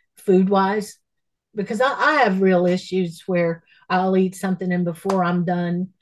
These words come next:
before I'm finished eating, I've got a headache or something like that.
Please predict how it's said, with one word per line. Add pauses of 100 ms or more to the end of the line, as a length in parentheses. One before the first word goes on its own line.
(140)
before
I'm
finished
eating, (260)
I've
got
a
headache
or
something
like
that.